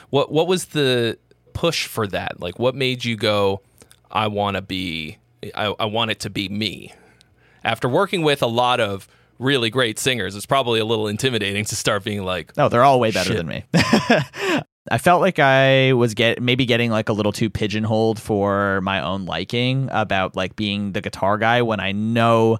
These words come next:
Speaker 2: all along that I've, like, been, uh, like, full producing all, all my tracks and, like, doing, I had done a bunch of original stuff at that point, but my biggest stuff, most prominent,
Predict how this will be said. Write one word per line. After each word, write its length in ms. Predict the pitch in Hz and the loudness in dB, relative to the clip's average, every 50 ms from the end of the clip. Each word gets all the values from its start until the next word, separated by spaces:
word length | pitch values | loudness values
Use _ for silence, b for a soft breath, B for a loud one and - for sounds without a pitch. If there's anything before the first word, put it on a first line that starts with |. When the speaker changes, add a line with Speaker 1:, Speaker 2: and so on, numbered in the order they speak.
| B B B B B _ - | B B B B B _ 0
Speaker 2:
all 260 | 120 120 123 120 117 | 4 4 6 6 4
along 480 | 107 98 92 98 98 104 113 123 131 127 - | 4 2 2 2 2 2 2 0 -2 -2 0
that 180 | 107 104 101 - | 0 0 0 2
I've, 200 | - 95 101 - - - - | 0 -2 -4 -4 -8 -8 -2
like, 160 | - 101 92 _ - - | -2 -2 -2 _ -6 -2
been, 500 | - 107 107 107 107 104 104 104 92 87 _ - - | 0 0 0 0 -2 -2 -4 -4 -6 -8 _ -8 -4
uh, 260 | 101 101 92 90 80 - - - | -2 -2 0 -2 -4 -6 -6 -6
like, 160 | 113 104 - | -6 -6 -2
full 160 | - 120 107 | -2 -2 -2
producing 440 | - - 92 85 - - - 65 - | -2 -4 -8 -8 -8 -8 -10 -10 -4
all, 280 | - 98 95 92 80 71 - | -2 -2 -2 -2 -4 -8 -6
all 120 | - 95 | -6 -6
my 100 | 82 76 | -4 -6
tracks 420 | 71 - - - 50 - - - - | -8 -8 -8 -10 -12 -12 -12 -10 -10
and, 80 | 90 | -8
like, 200 | - - - - - - - 107 | -8 -8 -10 -12 -14 -14 -14 -10
doing, 400 | 98 95 98 98 101 95 95 90 | -6 -4 -4 -2 -2 -2 -2 0
I 100 | 80 113 | 0 0
had 140 | 113 127 127 104 | 2 2 2 2
done 120 | 117 110 | 2 0
a 40 | 110 | 0
bunch 180 | 98 107 107 - | 0 0 0 0
of 140 | 104 92 87 | -2 -2 -2
original 260 | 98 95 104 98 95 | -2 -4 -2 -4 -4
stuff 200 | - - 95 90 | -4 -4 -6 -6
at 60 | 101 | -2
that 160 | 90 87 85 - | -4 -4 -4 -2
point, 200 | - 107 98 92 | -4 -4 -4 -4
but 100 | 87 73 | -6 -6
my 140 | 92 90 | -6 -8
biggest 400 | 85 - - 95 92 110 98 - | -8 -6 -6 -6 -4 -4 -6 -6
stuff, 320 | - - 95 92 107 123 - | -6 -4 0 0 0 0 -2
most 260 | 104 92 87 - - | -6 -8 -8 -8 -8
prominent, 520 | - - 78 80 87 95 101 113 131 127 | -8 -6 -6 -6 -6 -6 -4 -4 -4 -6